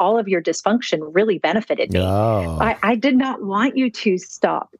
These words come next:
Speaker 1: your codependent behavior because you took care of everything for me and I didn't wanna have to deal with anything."
Speaker 2: That's
Speaker 1: And I
Speaker 2: fascinating.
Speaker 1: started acting out. And so I was thinking about that. And, and in hindsight, her resistance to that change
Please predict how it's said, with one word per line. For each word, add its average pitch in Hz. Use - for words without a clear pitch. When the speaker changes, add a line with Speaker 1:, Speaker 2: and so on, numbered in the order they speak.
Speaker 1:
your 180
codependent 160
behavior 156
because -
you 185
took -
care 240
of 214
everything 160
for 160
me 165
and 175
I 190
didn't 190
wanna 196
have 202
to 220
deal 240
with 190
anything." 156
Speaker 2:
That's 160
Speaker 1:
And 160
I 92
Speaker 2:
fascinating. 95
Speaker 1:
started 214
acting 240
out. 277
And 208
so 220
I 233
was 247
thinking 269
about 180
that. -
And, 208
and 180
in 214
hindsight, 240
her 214
resistance 185
to -
that 156
change 156